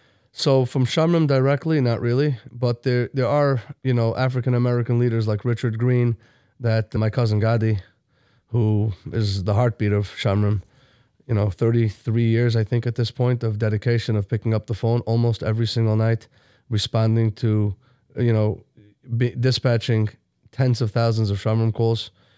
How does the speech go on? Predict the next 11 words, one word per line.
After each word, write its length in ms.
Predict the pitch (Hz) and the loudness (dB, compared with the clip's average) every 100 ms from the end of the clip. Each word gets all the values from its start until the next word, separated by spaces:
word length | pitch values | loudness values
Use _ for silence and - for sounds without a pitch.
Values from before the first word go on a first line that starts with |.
| _ _ - | _ _ -2
in 280 | 110 110 - | 0 0 -4
the 120 | 127 - | -6 -4
span 320 | - 117 113 | -2 0 0
of 120 | 110 | 2
those 180 | 110 104 | 0 0
thirty 260 | 120 113 | 0 0
plus 340 | 110 120 110 - | 0 0 -2 0
years, 360 | 113 110 - - _ _ _ _ _ _ | 0 0 -4 -14 _ _ _ _ _ _
and 480 | 117 107 104 98 - - _ | 0 2 2 0 -4 -20 _
responding 580 | 117 107 123 117 113 110 | -4 -2 0 2 2 0
to 300 | - 107 104 | 0 0 0